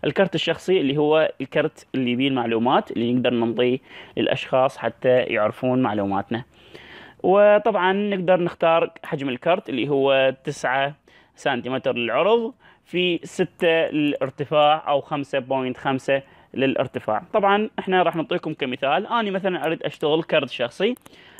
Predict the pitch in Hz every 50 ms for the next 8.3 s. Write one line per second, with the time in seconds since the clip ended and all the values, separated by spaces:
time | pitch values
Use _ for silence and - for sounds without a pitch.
0 | - - 156 160 160 - 233 208 196 233 214 165 156 165 - - 190 190 175 -
1 | - 180 175 147 160 160 143 - - 170 147 - 151 - - 160 147 - - 170
2 | 175 165 - 147 147 147 160 208 196 - - - 190 160 - 180 175 147 170 175
3 | - - 131 127 - 127 113 - - 127 147 170 - - - - - - - -
4 | 175 185 - - 208 208 196 - 190 196 269 254 214 175 156 156 - - 170 147
5 | 156 160 156 147 - - 143 139 139 139 143 135 - 151 139 139 135 135 165 196
6 | - - 196 - 175 156 143 147 131 - 127 - - 160 139 - - 196 233 220
7 | - _ - - - _ - - 165 185 175 - - 135 143 131 127 - - 135
8 | 143 156 208 254 262